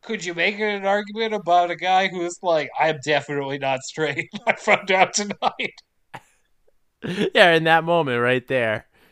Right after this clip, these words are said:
Speaker 2: That's why he pushes her boobs away from her. <laughs>
Speaker 1: I have a female friend who had sex with a gay guy. Eh, not that he came out before that, but that was, like,
Speaker 2: She, she, she kinda knew.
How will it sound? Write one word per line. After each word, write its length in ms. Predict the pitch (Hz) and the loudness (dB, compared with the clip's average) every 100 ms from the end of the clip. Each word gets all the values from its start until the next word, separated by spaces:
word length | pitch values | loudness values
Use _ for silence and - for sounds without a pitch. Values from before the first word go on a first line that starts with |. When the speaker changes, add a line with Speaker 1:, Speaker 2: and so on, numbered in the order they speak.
| _ - | _ -2
Speaker 2:
That's 220 | 160 - | -2 2
why 180 | 165 156 | 2 4
he 140 | 156 | 0
pushes 520 | - 160 147 151 131 | 0 0 0 -4 -8
her 280 | 127 - 147 | -8 -2 -2
boobs 400 | 120 139 135 - | 0 -2 -2 -4
away 440 | - 113 104 120 139 | -8 -6 -4 -2 -2
from 360 | - 107 113 - | -4 -6 -6 -8
her. 120 | 175 - - | -12 -8 -4
<laughs> 140 | 220 _ _ _ _ _ _ _ _ _ _ _ - | -4 _ _ _ _ _ _ _ _ _ _ _ -2
Speaker 1:
I 100 | 202 | -2
have 340 | 196 208 254 240 | 0 0 0 -2
a 100 | 220 | -8
female 480 | 247 233 214 202 | -12 -6 -2 0
friend 340 | 190 185 175 170 | -2 -4 -4 -4
who 140 | 165 | -4
had 180 | 165 160 | -4 -4
sex 340 | - 156 156 | -4 -6 -6
with 140 | 151 143 | -12 -12
a 60 | |
gay 260 | 131 135 135 | -8 -6 -6
guy. 360 | 143 143 143 147 _ _ _ _ _ _ _ _ _ _ _ _ _ | -4 -4 -6 -10 _ _ _ _ _ _ _ _ _ _ _ _ _
Eh, 80 | 147 - | -10 -6
not 260 | 165 170 160 | 0 0 0
that 120 | 180 | -4
he 120 | 180 175 | -6 -8
came 260 | 190 175 | -6 -4
out 200 | 165 160 | -4 -4
before 420 | 160 165 175 151 147 | -8 -10 -8 -6 -6
that, 300 | 139 135 - | -6 -6 -8
but 160 | 147 143 | -10 -4
that 200 | 165 160 | -4 -4
was, 180 | 165 165 | -8 -10
like, 320 | 156 147 139 131 - _ _ _ _ _ | -6 -4 -6 -12 -20 _ _ _ _ _
Speaker 2:
She, 220 | - - 131 | -20 -18 -14
she, 300 | - 151 127 | -6 -6 -6
she 220 | - 143 | -12 -8
kinda 340 | - 147 123 | 0 2 2
knew. 320 | 113 120 127 | 0 0 0